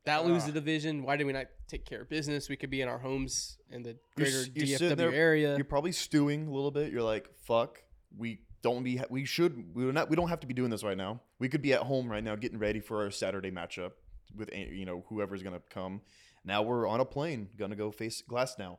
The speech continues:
Speaker 3: right now."
Speaker 1: Right
Speaker 2: They,
Speaker 1: now.
Speaker 2: they just didn't wanna have a glass of champagne and do a little toast. You
Speaker 3: No,
Speaker 2: know, they
Speaker 3: they,
Speaker 2: went for it.
Speaker 3: they
Speaker 2: And
Speaker 3: didn't wanna wait one night.
Speaker 2: I respect it. You know,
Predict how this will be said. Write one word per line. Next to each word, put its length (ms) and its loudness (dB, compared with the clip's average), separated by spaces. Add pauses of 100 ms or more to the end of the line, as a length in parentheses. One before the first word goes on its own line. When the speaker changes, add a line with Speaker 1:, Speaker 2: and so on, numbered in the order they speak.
(160)
Speaker 3:
right 340 -4
now." 320 -4 (100)
Speaker 1:
Right 180 0
Speaker 2:
They, 60 -6
Speaker 1:
now. 60 -12 (160)
Speaker 2:
they 100 -10
just 260 -12
didn't 180 -10
wanna 140 -12
have 140 -10
a 60 -10
glass 260 -8
of 80 -16
champagne 440 -10
and 120 -14
do 140 -6
a 20 -8
little 180 -6
toast. 560 -8
You 120 -10
Speaker 3:
No, 60 -6
Speaker 2:
know, 220 -6
they 100 -6
Speaker 3:
they, 80 -2
Speaker 2:
went 120 -8
for 240 -6
it. 180 -12
Speaker 3:
they 80 -4
Speaker 2:
And 80 -2
Speaker 3:
didn't 280 -4
wanna 160 -4
wait 280 -6 (100)
one 220 -6
night. 320 -8
Speaker 2:
I 80 -6
respect 440 -8
it. 180 -10
You 120 -14
know, 260 -12